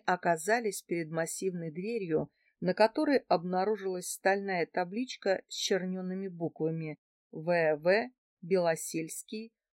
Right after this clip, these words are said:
О З Р С С». За этой дверью я ощущал всего двоих людей, из которых только один по-настоящему внушал.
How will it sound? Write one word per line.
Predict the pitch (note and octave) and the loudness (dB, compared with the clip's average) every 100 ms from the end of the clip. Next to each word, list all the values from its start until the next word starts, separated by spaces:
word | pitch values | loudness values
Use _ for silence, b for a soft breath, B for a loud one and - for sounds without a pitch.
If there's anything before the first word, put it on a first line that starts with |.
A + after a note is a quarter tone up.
| _ - | _ 0
О | F#3 F#3+ | 2 2
З | E3+ F3+ - | 2 2 2
Р | F3 E3+ - - | 2 0 0 0
С | F3 E3 - - - _ | 2 2 -2 -8 -12 _
С». | D#3 C3 - - - _ _ _ _ _ | 2 2 0 -10 -14 _ _ _ _ _
За | D#3+ D#3 | -6 2
этой | F#3 F3 E3 | 4 4 0
дверью | D#3+ F3+ A3+ G#3 D#3+ D#3+ - _ | -4 2 2 2 -2 -4 -8 _
я | - F3 G3+ F#3 | -6 4 4 4
ощущал | - F#3 - F#3 - - G3 G3+ G#3 _ _ | 2 0 -2 -8 -6 2 4 4 2 _ _
всего | - - G#3 F#3 F#3+ C4+ | -12 -6 -2 0 2 2
двоих | G#3+ F#3+ G3 G#3 G3+ A3 | 2 4 4 4 0 -8
людей, | A3+ G3 E3 D#3 - - _ _ _ | -10 -8 -2 -2 -2 -8 _ _ _
из | F#3 - | 2 4
которых | - F#3 F#3+ F#3+ F#3 | 4 4 4 4 2
только | - F#3+ F#3 G#3 | 0 0 2 2
один | - G3+ G3 G#3+ E3+ | 4 4 4 2 0
по-настоящему | - F3 E3+ - F#3 F#3 E3+ - - E3+ E3+ | 0 -2 -2 0 2 4 4 2 -4 -4 -4
внушал. | F3+ G#3 - - D#3+ A2+ | -2 -4 -2 2 2 2